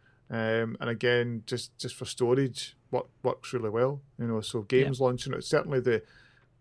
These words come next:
Speaker 1: I'm saying legacy type games. You know,
Speaker 2: Yeah, you
Speaker 1: so
Speaker 2: can only r-, run old games on the external
Speaker 1: Yeah.
Speaker 2: hard drive, but they should still work just fine.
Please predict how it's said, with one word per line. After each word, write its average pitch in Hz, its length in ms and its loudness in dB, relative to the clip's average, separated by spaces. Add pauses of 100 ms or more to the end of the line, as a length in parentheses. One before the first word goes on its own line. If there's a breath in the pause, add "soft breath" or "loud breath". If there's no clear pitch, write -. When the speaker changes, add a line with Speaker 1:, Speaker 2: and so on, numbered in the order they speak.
(420)
Speaker 1:
I'm 117 60 -14
saying 131 220 -2
legacy 117 480 0
type 135 320 0
games. 123 640 -2 (120)
You 127 80 -2
know, 117 60 4
Speaker 2:
Yeah, 170 80 12
you 175 160 6
Speaker 1:
so 220 80 2
Speaker 2:
can 214 100 8
only 202 540 8
r-, 190 320 -10
run 175 540 6 (100)
old 165 440 8
games 139 460 -2
on 147 320 2
the 135 280 0
external 139 520 2
Speaker 1:
Yeah. 127 60 -2
Speaker 2:
hard 139 200 6
drive, 127 300 0
but - 100 -4
they 139 140 2
should 143 300 0
still 147 200 2
work 139 340 0
just - 180 -6
fine. 135 240 -6